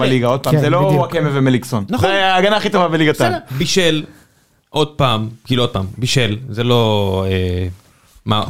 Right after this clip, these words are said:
Speaker 3: ארוש שהיה עושה את זה, זה היה גליק שלו, אתם זוכרים. אה, לא עושה יותר מדי טעויות, פטאליות, מדי
Speaker 2: מה
Speaker 3: פעם כן.
Speaker 2: הציפיות שלך לפלייאוף עכשיו?
Speaker 3: גוד טיים.
Speaker 2: זהו.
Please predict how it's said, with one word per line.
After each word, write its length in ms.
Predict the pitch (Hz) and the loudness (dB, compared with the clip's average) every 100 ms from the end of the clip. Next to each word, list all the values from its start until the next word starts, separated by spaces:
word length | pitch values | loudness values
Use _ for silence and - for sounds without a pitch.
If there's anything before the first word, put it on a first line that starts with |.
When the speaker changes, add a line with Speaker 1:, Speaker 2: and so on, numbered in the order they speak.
| - | -4
Speaker 3:
ארוש 520 | 113 104 104 - - | -2 0 -2 -4 -4
שהיה 200 | 104 95 | 0 2
עושה 280 | 92 - 110 | 0 0 0
את 60 | 98 | 0
זה, 80 | |
זה 80 | 98 | 0
היה 100 | 101 | 0
גליק 300 | 98 113 107 | 0 -2 0
שלו, 140 | 104 92 | -2 0
אתם 160 | 90 | -2
זוכרים. 340 | 87 90 95 90 - - - - | -2 0 0 -2 -6 -10 -10 -4
אה, 840 | 107 107 107 104 104 104 107 107 110 - - _ _ - - - - - - - _ | 0 2 2 2 0 0 0 2 0 -4 -18 _ _ -20 -20 -20 -20 -20 -20 -20 _
לא 120 | 120 | 0
עושה 240 | 165 208 226 | 2 0 -2
יותר 260 | 196 180 | 0 0
מדי 120 | 180 170 | 2 0
טעויות, 600 | 170 151 139 123 - - - - | 2 2 2 0 -4 -18 -8 -4
פטאליות, 540 | - 117 110 104 110 - 135 | -2 0 2 0 -2 -6 -4
מדי 160 | 151 | 0
Speaker 2:
מה 60 | 170 | 2
Speaker 3:
פעם 100 | 202 | 2
כן. 80 | 247 | 2
Speaker 2:
הציפיות 240 | 185 185 | 2 0
שלך 80 | - | 2
לפלייאוף 340 | 185 - - | 0 2 0
עכשיו? 240 | 175 - 202 - - _ _ _ _ _ _ _ | -2 0 0 -2 -14 _ _ _ _ _ _ _
Speaker 3:
גוד 160 | 117 143 | -4 0
טיים. 320 | 139 92 87 90 - - - - - - _ - | 0 0 -4 -12 -16 -20 -20 -20 -20 -20 _ 0
Speaker 2:
זהו. 320 | 208 240 | 2 2